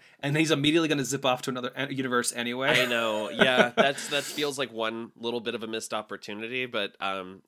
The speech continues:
Speaker 2: I,
Speaker 1: Right.
Speaker 2: I, you know, this isn't gonna be the last John Kent series.
Speaker 1: No, God, no. Although, if you go on the internet, people say it will be.
Speaker 2: Uh, whatever.
Speaker 1: <laughs> 'Cause they're constantly saying the book's canceled and it's, the sales are
Speaker 2: They've been
Speaker 1: bad and
Speaker 2: saying that since the first issue came out and, like, set records that year, so fuck 'em.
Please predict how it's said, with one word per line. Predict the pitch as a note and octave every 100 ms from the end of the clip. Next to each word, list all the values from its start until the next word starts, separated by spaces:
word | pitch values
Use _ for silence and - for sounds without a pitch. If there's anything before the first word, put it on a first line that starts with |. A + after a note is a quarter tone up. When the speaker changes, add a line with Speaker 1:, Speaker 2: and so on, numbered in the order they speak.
| -
Speaker 2:
I, | C3
Speaker 1:
Right. | A2+
Speaker 2:
I, | D3+ D#3+ C#3
you | C3
know, | F#2 F#2+ G#2+
this | C3+ E3 D3
isn't | G#2+ F2+
gonna | F#2 F2+
be | E2+ E2+ E2
the | F2 F2+
last | D#2+ C#2 - -
John | F2 E2
Kent | - E2 D#2+
series. | - C#2 B1 C#2+ E2 - _ _ _ _ _ _ _ _ -
Speaker 1:
No, | F3
God, | A2 B2 A#2+
no. | F#2+ E2+ _ _ _ _ _ _ _ -
Although, | C3+ D3+ D3 C#3
if | C3+ C#3+
you | C3+
go | A#2+ D3+ D3+
on | C#3
the | B2
internet, | C#3+ A#2+ G#2+
people | B2 A#2 A2+
say | - G#2+
it | G2
will | G2+
be. | F#2+ G2
Speaker 2:
Uh, | F#2+ F#2
whatever. | F#2+ E2+ - E3 E3+
Speaker 1:
<laughs> |
'Cause | - C#3+ - - - - -
they're | - C#3
constantly | C#3+ C#3 C#3+ C3
saying | B2+ B2 A#2+
the | A#2
book's | B2 - -
canceled | C#3 A#2+ A#2 A#2+ A#2
and | A2 A2
it's, | - -
the |
sales | G#2+ B2 A2+ A#2
are |
Speaker 2:
They've | A2
been | G#2+ G#2
Speaker 1:
bad | G#2
and | G2
Speaker 2:
saying | A#2+ C#3
that | C#3 B2+ -
since | - C3 A#2+
the | -
first | A2+ A#2+ A2+ A#2
issue | G#2+ A2+ G#2
came | - G#2
out | G#2 G2+
and, | F#2+ G2+
like, | G2 F#2+
set | - G2+ -
records | F#2+ - F2 F2
that | D2+ C#2+
year, | F2+
so | F#2 A2+ G#2
fuck | A2 B2+ B2
'em. | A2